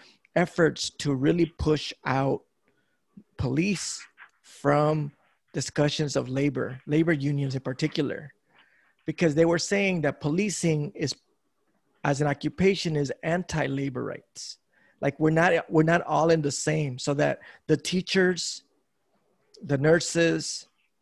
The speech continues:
the construction workers, the, the welders, the plumbers that have their unions, and we stand together, and then the police comes and says, "Hey, I'm one of you." The conversation kinda sh-, has shifted in saying, "Maybe you're not,"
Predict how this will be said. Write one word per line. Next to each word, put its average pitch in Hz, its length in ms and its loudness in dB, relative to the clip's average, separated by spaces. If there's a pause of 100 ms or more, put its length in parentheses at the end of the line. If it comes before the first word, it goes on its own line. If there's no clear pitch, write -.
(200)
the 147 80 -2
construction 165 640 0
workers, 160 760 2 (440)
the, 131 440 0 (220)
the 131 100 2
welders, 160 920 6 (120)
the - 60 -10
plumbers 160 540 2
that 135 120 0
have 139 220 2
their 151 120 2
unions, 151 760 0 (520)
and 143 120 4
we 147 80 4
stand 160 320 2
together, 156 720 4
and 151 180 -2
then 160 300 2
the 160 80 -2
police 151 420 -2
comes 151 480 -2
and 139 100 -2
says, 143 360 -2
"Hey, 175 160 2
I'm 160 140 0
one 170 120 4
of 156 100 0
you." 139 300 -2 (880)
The 139 60 -10
conversation 156 800 0
kinda 151 320 0
sh-, - 240 -6
has 143 240 -6
shifted 156 640 -2
in 147 120 -6
saying, 151 460 -4
"Maybe 196 220 -2
you're 202 160 -2
not," 160 320 -4